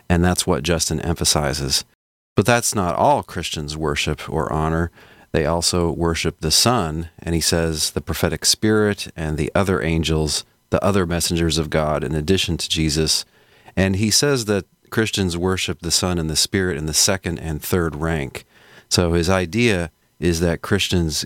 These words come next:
give the kind of honor that's due to all the deities that there are, to all the divine beings that there are.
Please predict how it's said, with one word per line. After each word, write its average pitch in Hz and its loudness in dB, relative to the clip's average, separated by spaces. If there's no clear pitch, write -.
give 90 0
the 82 -2
kind 123 2
of 90 2
honor 90 0
that's 78 -2
due 85 2
to 85 4
all 98 4
the 90 -2
deities 82 0
that 73 0
there 73 0
are, 71 -2
to - -12
all 90 0
the 85 -4
divine 78 -2
beings 78 0
that 73 0
there 73 0
are. 76 -2